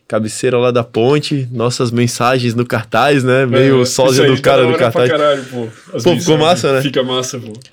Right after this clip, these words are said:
Speaker 1: E, cara, a gente no começo tava usando pra mostrar propostas, isso, e a gente começou a levar pra uma linha mais positiva, assim, sabe? De, pô, tenha um bom dia, uma semana extraordinária, sabe? Um bom fim de semana. Porque, cara, o clima, querendo ou não, na rua, assim, eleição, ele tá bem tenso, cara.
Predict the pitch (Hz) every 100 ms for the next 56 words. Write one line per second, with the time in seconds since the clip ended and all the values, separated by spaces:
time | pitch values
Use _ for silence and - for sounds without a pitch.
0 | - 131 139 190 190 170 160 - 165 170
1 | 165 165 160 170 - 170 165 147 165 165
2 | 160 156 151 151 147 139 135 - 139 135
3 | 139 127 175 180 - 123 135 165 180 160
4 | _ - 139 139 - 147 147 - 156 147
5 | 143 143 143 143 151 139 135 147 143 147
6 | - 143 135 131 - 143 117 - 117 110
7 | 120 117 107 110 147 123 104 - 131 135
8 | 123 123 110 113 139 127 120 - 117 127
9 | 123 120 120 120 113 120 139 131 117 120
10 | _ _ _ - 123 123 110 110 127 131
11 | 123 - 120 110 123 127 _ - - _
12 | - 131 127 147 147 151 147 180 170 -
13 | 151 165 170 160 156 165 165 151 160 165
14 | 139 139 165 147 - 147 151 139 - 156
15 | 151 151 147 123 139 156 160 156 123 -
16 | - 92